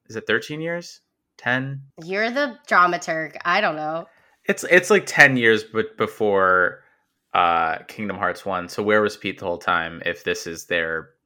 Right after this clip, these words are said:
Speaker 1: like, story where they linked up? Makes no sense.
Speaker 2: Was it that many years? 'Cause Sora's a, Sora's a tot. I think it's, like, eight years.
Speaker 1: I, I would agree with that. Before
Speaker 2: It makes sense to me that Sora and Riku and,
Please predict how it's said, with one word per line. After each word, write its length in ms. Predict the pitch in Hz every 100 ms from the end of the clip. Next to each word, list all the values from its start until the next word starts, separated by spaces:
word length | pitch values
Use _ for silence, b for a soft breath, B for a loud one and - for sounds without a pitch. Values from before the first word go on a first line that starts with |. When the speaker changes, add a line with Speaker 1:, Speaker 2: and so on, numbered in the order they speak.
| _
Speaker 1:
like, 260 | 82 80 -
story 300 | - 82 78
where 140 | 80
they 120 | 78
linked 280 | 76 64 -
up? 200 | - -
Makes 200 | - -
no 100 | -
sense. 420 | - - - - _
Speaker 2:
Was 120 | 202 262
it 140 | 320
that 240 | 156 175 196
many 240 | 208 202
years? 340 | 160 185 262 _ - - - - - _ _ -
'Cause 240 | - 262 -
Sora's 460 | - 269 330 359
a, 140 | 277 185 _ _
Sora's 380 | - 240 269 381
a 60 | -
tot. 560 | - - 208 175 175 - - - -
I 80 | 262
think 160 | 311
it's, 80 | 269
like, 120 | 208 -
eight 180 | 175 160
years. 480 | 151 135 165 - - - - _ _ _ - - -
Speaker 1:
I, 140 | 120
I 100 | 113
would 100 | 113
agree 180 | 98 87
with 80 | -
that. 360 | 80 78 - -
Before 760 | - _ 101 95 92 92 90 - _ - - - _ _
Speaker 2:
It 80 | 233
makes 180 | 262 269
sense 240 | 233 214
to 60 | 214
me 60 | 202
that 160 | 185 -
Sora 280 | 196 185
and 80 | 175
Riku 220 | 175 165
and, 340 | 170 160 156